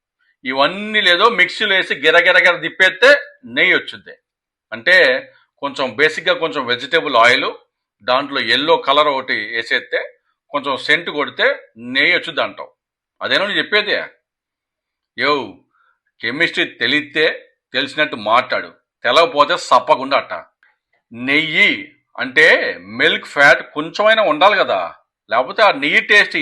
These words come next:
ఎట్టయి వచ్చేది మిల్క్ ఫ్యాట్ లేకుండా? అంటే నీకు ఎట చెప్పాలో నాకు అర్థం కావట్లా. అంటే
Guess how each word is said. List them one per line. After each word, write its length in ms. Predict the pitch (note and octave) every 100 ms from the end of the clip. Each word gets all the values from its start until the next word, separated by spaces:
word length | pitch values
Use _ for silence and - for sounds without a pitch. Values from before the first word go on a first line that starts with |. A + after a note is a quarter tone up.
| C3+
ఎట్టయి 260 | C3+ G#3+ F3+
వచ్చేది 380 | - G3 C#3+ D#3+ C4 C3+ A#2+
మిల్క్ 240 | F3+ A#3 -
ఫ్యాట్ 240 | F#3 F3 D#3
లేకుండా? 400 | C#3+ F3 F#3+ A2 C#2+ _ _ _ _ _ _ _ _ _ A#2+
అంటే 200 | B2+ F#3 C4 D#3 F#2 - _ _ _ B2+
నీకు 180 | C3 B2+
ఎట 80 | C#3 F#3
చెప్పాలో 300 | G#3+ G#3 G#3+
నాకు 120 | F3+ C#3
అర్థం 180 | E3+ G3
కావట్లా. 320 | E3+ C3 F2+ C#2 _ _
అంటే 180 | - F3+